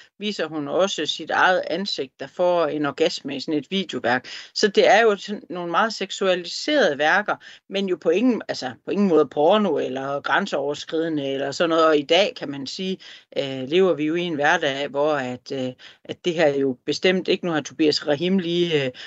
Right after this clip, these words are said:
udgivet en, øh, en digtsamling, hvor der han også optræder nøgen der i. Så nøgenheden er jo helt anderledes i dag,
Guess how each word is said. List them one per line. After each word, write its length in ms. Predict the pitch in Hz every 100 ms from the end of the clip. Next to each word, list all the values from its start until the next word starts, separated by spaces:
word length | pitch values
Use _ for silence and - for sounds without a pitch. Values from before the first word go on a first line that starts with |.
| -
udgivet 640 | 175 190 - 156 151 147 139
en, 160 | 139
øh, 220 | 139 139 131 - -
en 160 | - 156
digtsamling, 580 | 196 208 180 165 156 147
hvor 160 | 170
der 160 | 165 147
han 200 | 165 165
også 160 | 151 190 160
optræder 460 | 135 139 - 160 143
nøgen 320 | 143 156 190
der 80 | 156
i. 80 | 151
Så 140 | - 107
nøgenheden 600 | 165 202 226 175 156 143 - -
er 200 | - 170
jo 120 | 196
helt 200 | 156 208
anderledes 600 | 123 190 202 147 143 -
i 60 | 143 -
dag, 220 | 190 208